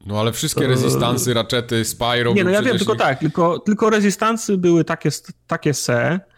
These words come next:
Speaker 1: No ale
Speaker 2: Natomiast
Speaker 1: były.
Speaker 2: no tak, natomiast Spider-Man był ostatnią grą, która... Ich ostatnią grą, którą pam-, pamiętam, a która,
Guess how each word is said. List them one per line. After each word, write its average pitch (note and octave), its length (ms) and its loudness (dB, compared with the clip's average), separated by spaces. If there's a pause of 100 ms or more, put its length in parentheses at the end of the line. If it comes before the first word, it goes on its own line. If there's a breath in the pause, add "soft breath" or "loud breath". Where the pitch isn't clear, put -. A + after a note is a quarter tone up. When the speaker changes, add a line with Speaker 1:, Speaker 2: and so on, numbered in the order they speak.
(100)
Speaker 1:
No G#2+ 120 -4
ale A#2 120 0
Speaker 2:
Natomiast D3 600 -2
Speaker 1:
były. - 140 -14 (120)
Speaker 2:
no D#3 200 -4
tak, B2+ 180 -4
natomiast C#3 460 -2
Spider-Man D#3 520 0
był D#3 200 2
ostatnią D3+ 500 -4
grą, C#3+ 300 0
która... D3 760 -2
Ich - 340 -6
ostatnią D#3 320 -2
grą, D3+ 180 0
którą C#3+ 280 -2
pam-, C#3 340 -2 (120)
pamiętam, C3+ 720 0
a C#3+ 140 -2
która, D3 800 0